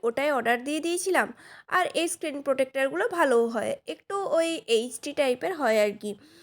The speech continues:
আর এখানকার প্যাকেজিংও খুব ভালো হয়, খুব একটা সহজে কিন্তু খোলা যায় না।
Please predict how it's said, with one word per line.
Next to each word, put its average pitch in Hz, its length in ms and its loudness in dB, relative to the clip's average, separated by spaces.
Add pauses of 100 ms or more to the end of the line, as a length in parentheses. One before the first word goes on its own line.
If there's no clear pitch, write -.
(180)
আর 359 120 2
এখানকার 370 540 0
প্যাকেজিংও 285 560 -2
খুব 330 260 -4
ভালো 214 280 2
হয়, 214 180 -2
খুব 339 200 -6
একটা 359 260 -2
সহজে 269 420 -4
কিন্তু 277 260 -6
খোলা 240 280 2
যায় 202 240 -2
না। 202 220 -4